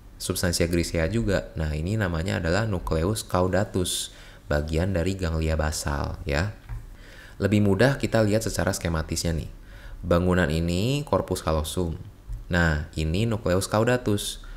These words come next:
Corpus callosum lebih di sisi medial, sedangkan nucleus caudatus ini ada di lateralnya ya. Di antara corpus callosum dan nucleus caudatus ada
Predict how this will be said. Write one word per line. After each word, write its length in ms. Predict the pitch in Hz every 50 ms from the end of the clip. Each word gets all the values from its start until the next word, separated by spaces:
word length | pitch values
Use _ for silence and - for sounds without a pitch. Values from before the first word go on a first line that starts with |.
| - - - - - - - -
Corpus 400 | - 104 104 - - 113 107 -
callosum 640 | - 110 123 147 151 - - 123 120 120 120 113
lebih 400 | - - 85 82 85 92 98 104
di 80 | 98 98
sisi 400 | 90 - - 85 - - 87 87
medial, 720 | 85 85 82 82 82 82 80 90 101 113 123 131 139 147
sedangkan 560 | 139 - - 85 87 80 80 80 82 98 113 120
nucleus 400 | 110 101 - 92 87 87 85 -
caudatus 560 | - 85 85 82 80 82 - - 85 - -
ini 320 | 85 82 90 107 120 -
ada 320 | - - 85 85 85 92 101
di 240 | 95 90 95 98
lateralnya 800 | 95 90 85 82 - - - 85 85 82 85 85 82 82 78 73 - - - - - - - - - - -
ya. 160 | - 80 80 98 - - - - - - - - - -
Di 180 | - 98 104 107
antara 640 | 92 104 107 104 98 98 98 113 131 - - - -
corpus 400 | 107 104 104 - - 104 - -
callosum 640 | - 95 92 92 90 - - - 131 131 127 107
dan 300 | 90 87 87 87 90 87 90
nucleus 400 | 90 - 90 90 87 87 85 -
caudatus 720 | - 90 90 98 - 143 143 147 - 113 113 107 - -
ada 320 | - 87 87 82 87 101